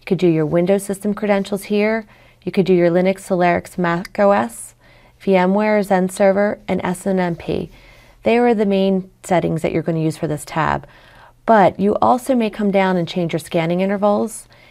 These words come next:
if you want to set schedules, dependencies in your maintenance windows, and then change permissions for access rights. Also, channel unit configuration.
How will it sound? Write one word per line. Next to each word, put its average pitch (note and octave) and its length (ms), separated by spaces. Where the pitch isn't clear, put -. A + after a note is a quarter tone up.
if - 140
you G3+ 80
want F#3+ 140
to F3+ 60
set - 300
schedules, F3+ 500
dependencies F3 720
in E3+ 100
your D#3+ 100
maintenance E3 420
windows, G#3+ 460
and G3 120
then G3 160
change G3+ 300
permissions F#3+ 640
for - 180
access D#3+ 460
rights. - 380
Also, G#3+ 540
channel A3 380
unit F3+ 240
configuration. D#3+ 840